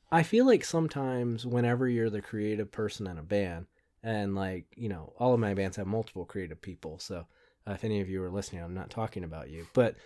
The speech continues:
sometimes it's like, as a creative person who is not primarily a guitarist, I think sometimes it's complicated. Like, people assume other people might write something.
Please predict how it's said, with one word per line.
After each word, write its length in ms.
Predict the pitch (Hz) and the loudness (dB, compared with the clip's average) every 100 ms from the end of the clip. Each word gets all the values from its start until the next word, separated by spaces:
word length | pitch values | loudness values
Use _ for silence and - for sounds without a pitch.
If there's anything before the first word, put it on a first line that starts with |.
| - | -20
sometimes 500 | - 151 156 165 143 | 0 2 4 4 2
it's 120 | 120 139 | 2 0
like, 140 | 127 | 2
as 200 | 131 143 | 4 2
a 60 | 143 | 2
creative 380 | - 135 120 107 | 2 4 4 2
person 500 | 117 110 - 98 95 | 2 2 0 -4 -4
who 240 | 98 110 | -2 0
is 160 | 101 101 | -2 -2
not 460 | 101 107 113 113 _ _ _ _ _ _ _ _ _ _ _ _ - | -2 0 0 -2 _ _ _ _ _ _ _ _ _ _ _ _ 0
primarily 580 | 123 117 117 120 107 | 4 6 6 6 4
a 40 | 98 | 0
guitarist, 720 | 98 - 151 147 110 110 - _ _ _ _ _ _ - - - | -4 0 4 4 2 -2 -10 _ _ _ _ _ _ -20 -6 0
I 100 | 127 | 4
think 240 | 151 135 | 4 2
sometimes 420 | - 127 127 117 | 0 2 2 2
it's 120 | 110 | -4
complicated. 560 | - 127 127 123 110 104 | -2 0 0 0 -2 0
Like, 200 | 104 - | -2 -2
people 340 | 127 120 92 | -4 -2 -4
assume 640 | 95 - 147 143 104 92 98 _ _ _ _ _ _ | -4 -4 0 2 0 -2 -8 _ _ _ _ _ _
other 260 | 127 123 113 | 2 4 4
people 260 | 117 117 107 | 2 -2 -2
might 280 | 98 92 | -2 -6
write 280 | 92 110 101 | -4 -4 -4
something. 380 | - 65 _ | -8 -16 _